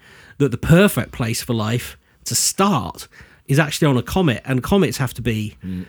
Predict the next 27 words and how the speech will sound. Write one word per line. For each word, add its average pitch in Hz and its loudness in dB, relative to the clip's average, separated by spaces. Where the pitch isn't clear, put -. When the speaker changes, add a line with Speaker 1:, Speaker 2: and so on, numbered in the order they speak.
Speaker 1:
the 147 0
seeders. 107 2
That's 165 0
possible. 123 -6
Speaker 2:
Yeah. 110 -2
Or, 165 2
or 156 6
the 135 6
other 135 4
one 123 4
I 123 4
was 113 2
thinking 107 0
of, 101 0
you 170 4
know, 120 6
if 107 0
we 139 4
talk 127 0
about 107 2
life 107 0
on 113 2
Earth 110 2
happening 101 0
after 98 0
the 98 0
asteroid 95 0